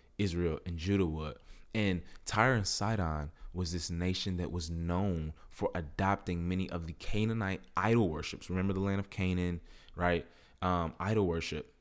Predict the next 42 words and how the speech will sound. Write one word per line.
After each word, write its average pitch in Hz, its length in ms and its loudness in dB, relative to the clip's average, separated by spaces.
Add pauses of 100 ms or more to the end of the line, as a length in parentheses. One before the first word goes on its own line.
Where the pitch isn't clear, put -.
(220)
uh, 76 400 -2
and 95 100 -2
influencing 123 640 0
Israel 117 320 4
to - 120 -4
worship 92 260 0
as 78 100 -6
well. 98 220 0
So 87 180 2
you 85 140 0
think 95 220 -4
about, 85 380 -2 (260)
remember, 101 340 4
this 127 140 2
is 117 80 0
why 87 120 4
knowing 85 200 0
the 73 80 -4
Bible, 80 340 4
man, 76 240 -4
is - 80 -8
so 85 320 2
important. 76 480 -4 (800)
Uh, 85 340 -2 (120)
if 104 120 0
you 139 80 4
remember 110 240 4
Jezebel, 87 760 2 (120)
right? 87 220 0
Jezebel 101 600 4
was 90 120 0
the 87 60 -2
wife 82 360 0
of - 120 -14
King 78 320 -8
Ahab 110 640 2
in 87 100 -4
the 82 60 -2
book 80 180 -4
of 76 80 -6
First - 240 -8
Kings, 117 580 2